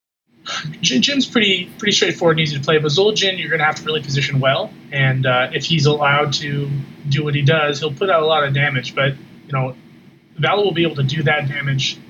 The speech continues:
I think, easier from further range and with, uh, you know, in more relative safety. And so,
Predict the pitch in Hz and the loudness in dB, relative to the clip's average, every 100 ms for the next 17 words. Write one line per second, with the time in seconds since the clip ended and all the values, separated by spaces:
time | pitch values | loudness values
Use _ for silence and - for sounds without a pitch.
0 | - - - - 151 165 - 160 165 226 | -20 -20 -20 -10 -6 -6 -6 -4 0 0
1 | 269 - 156 - - - 170 160 139 147 | 0 -2 -4 -4 -10 -4 0 2 2 2
2 | 240 285 - - 156 147 139 147 139 - | 0 0 -4 -4 -2 0 0 2 0 -2
3 | - 143 135 160 147 135 127 - - - | -4 0 0 0 2 2 2 -2 -14 -8
4 | 175 165 156 139 143 151 139 131 - 120 | 2 4 4 2 0 0 0 0 0 -2
5 | - - - - - - - - 139 135 | -2 -10 -14 -20 -20 -20 -18 -2 4 4
6 | - 147 139 131 | 4 2 4 2